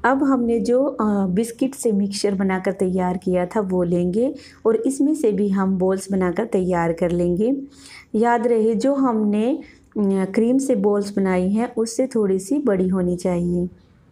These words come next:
तो बना लेते हैं। देखिए, कितनी स्मूथ है ये। सारी बॉल्स मैंने बनाकर तैयार कर ली हैं। एक बॉल लेंगे और इसको हम हथेली पर हल्का सा फैला लेंगे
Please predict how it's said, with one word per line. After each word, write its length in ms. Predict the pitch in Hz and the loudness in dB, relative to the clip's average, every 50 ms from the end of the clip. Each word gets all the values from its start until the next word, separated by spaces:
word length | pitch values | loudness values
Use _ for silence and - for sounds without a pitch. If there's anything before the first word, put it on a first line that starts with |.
| _ _ _ - | _ _ _ -4
तो 80 | 185 | -2
बना 260 | 165 175 170 175 175 185 | 0 0 0 0 0 0
लेते 300 | 190 196 196 196 - 202 | 0 -2 -4 -2 -2 -2
हैं। 280 | 208 214 247 294 320 - - - - - - - - - - - - - - - - - - - | -2 0 -2 -2 -4 -6 -10 -18 -20 -20 -20 -20 -20 -20 -20 -20 -20 -20 -20 -20 -20 -14 -8 -4
देखिए, 240 | 180 180 175 180 190 | -4 -2 -2 -2 -2
कितनी 320 | 190 220 214 - - 208 208 | -2 -2 -2 -2 -2 -2 -4
स्मूथ 380 | - - 196 185 185 185 185 185 | -4 -4 -2 -2 0 0 -2 -2
है 100 | 196 196 | -2 -2
ये। 260 | 202 208 233 262 302 - - - - _ _ _ _ - - - _ _ _ _ _ _ - _ _ _ _ _ _ _ _ _ _ _ _ _ _ _ _ _ _ _ _ _ _ _ _ _ | 0 0 -2 -2 -4 -6 -10 -20 -20 _ _ _ _ -20 -20 -20 _ _ _ _ _ _ -20 _ _ _ _ _ _ _ _ _ _ _ _ _ _ _ _ _ _ _ _ _ _ _ _ _
सारी 400 | - - 214 214 220 247 254 240 | -2 0 2 2 4 2 2 2
बॉल्स 300 | 202 240 226 214 214 220 | 2 2 2 0 0 0
मैंने 200 | 208 214 208 214 | 0 0 0 0
बनाकर 380 | 208 214 202 202 196 202 208 196 | 0 0 0 0 0 0 -2 -2
तैयार 420 | 202 196 185 180 175 175 170 170 | 0 0 0 0 0 0 0 -2
कर 220 | 170 - 185 180 | -2 -2 -2 0
ली 220 | 170 175 185 185 190 | 0 0 0 0 0
हैं। 320 | 190 226 240 269 269 - - | 0 -2 -2 -2 -4 -4 0
एक 200 | 214 214 214 214 | 0 0 0 0
बॉल 240 | 202 185 196 190 190 | 0 0 0 2 0
लेंगे 460 | 190 190 196 190 180 190 226 247 233 | 0 0 0 0 0 0 0 -2 -2
और 220 | 233 226 220 220 - - _ _ _ _ - | -2 -2 -4 -4 -6 -10 _ _ _ _ -8
इसको 300 | 214 - - - 220 220 | -8 -6 -2 -2 0 0
हम 360 | 202 196 196 196 202 214 202 | 0 0 0 0 0 0 -2
हथेली 340 | 202 190 - 190 180 170 180 | -2 -2 -2 -2 0 0 -2
पर 240 | 175 175 196 214 233 | -2 -2 -2 -2 -2
हल्का 340 | 226 214 196 185 - 180 175 | -2 -2 -2 -2 -2 -2 -2
सा 200 | - - 240 269 | -2 -2 -4 -4
फैला 360 | 269 - 185 175 175 170 170 | -2 -2 -2 0 0 0 0
लेंगे 460 | 170 170 175 180 190 202 240 277 - | 0 0 0 0 0 0 0 -2 -2